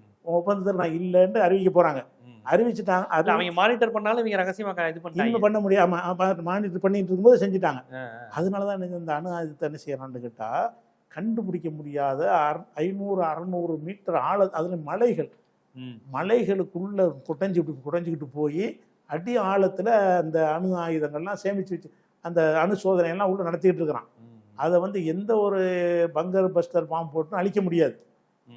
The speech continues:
Speaker 1: ஏன்னா அமெரிக்காட்ட தான் அந்த அதிகமான அந்த பாம்பு இருக்குன்னு சொல்றாங்க. அங்க
Speaker 2: ம்.
Speaker 1: போய் அழி-, அவ்வளவு தூரத்துல போய் அழிக்கிறதுக்கு உள்ளதுக்கு
Speaker 2: ம்.
Speaker 1: அது அமெரிக்காவுக்குன்னா தொண்ணூறு, அறுபது மீட்டர் தான் போகும் அது.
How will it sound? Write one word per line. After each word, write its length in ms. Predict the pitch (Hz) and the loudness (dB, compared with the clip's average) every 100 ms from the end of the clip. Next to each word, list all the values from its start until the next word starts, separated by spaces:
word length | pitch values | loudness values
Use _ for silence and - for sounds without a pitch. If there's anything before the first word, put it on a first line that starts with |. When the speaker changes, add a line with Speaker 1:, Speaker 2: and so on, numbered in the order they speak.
| 120 | -8
Speaker 1:
ஏன்னா 120 | 175 | -2
அமெரிக்காட்ட 500 | 160 190 202 202 185 | 2 2 2 2 0
தான் 140 | 196 | 0
அந்த 120 | 190 170 | 2 2
அதிகமான 480 | 165 175 175 185 | 2 0 -2 -2
அந்த 240 | 180 170 160 | 0 0 2
பாம்பு 300 | 156 185 175 | 2 2 2
இருக்குன்னு 280 | 160 185 175 | -2 -2 0
சொல்றாங்க. 340 | 160 156 143 | 2 0 -2
அங்க 300 | - 160 185 | -6 -6 -2
Speaker 2:
ம். 20 | |
Speaker 1:
போய் 160 | 190 185 | 2 4
அழி-, 100 | 175 | 2
அவ்வளவு 340 | 156 180 175 175 | -2 -2 -2 0
தூரத்துல 260 | 190 190 | -2 -2
போய் 140 | 175 165 | -2 -2
அழிக்கிறதுக்கு 460 | 160 156 156 151 151 | -4 -6 -6 -8 -12
உள்ளதுக்கு 360 | 151 156 233 339 - | -14 -10 -10 -10 -16
Speaker 2:
ம். 200 | 127 107 _ | -18 -18 _
Speaker 1:
அது 320 | - 175 220 185 | -4 -2 0 0
அமெரிக்காவுக்குன்னா 680 | 185 226 208 190 180 196 | 0 2 4 4 4 -2
தொண்ணூறு, 540 | 190 190 220 226 208 220 | 0 2 4 6 6 4
அறுபது 380 | 165 208 214 196 | 2 2 2 0
மீட்டர் 300 | 208 190 214 | -4 -4 -2
தான் 140 | 214 | 0
போகும் 240 | 175 185 | 2 2
அது. 200 | 160 127 | 0 -4